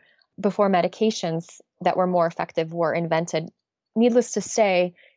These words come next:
if you're drinking eight cups of water, of fluoridated water, you're probably suppressing your thyroid,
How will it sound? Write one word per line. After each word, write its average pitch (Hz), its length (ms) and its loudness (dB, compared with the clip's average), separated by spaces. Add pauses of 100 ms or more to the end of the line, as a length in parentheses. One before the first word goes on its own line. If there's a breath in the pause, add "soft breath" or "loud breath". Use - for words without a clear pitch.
if 220 180 -2
you're 247 140 4
drinking 220 420 -2
eight 190 160 -2
cups - 260 -8
of 185 120 -4
water, 185 640 2 (240)
of 180 180 -2
fluoridated 208 540 4
water, 170 320 2
you're 202 160 0
probably 247 500 0
suppressing 175 600 -6
your 151 100 -4
thyroid, - 580 -2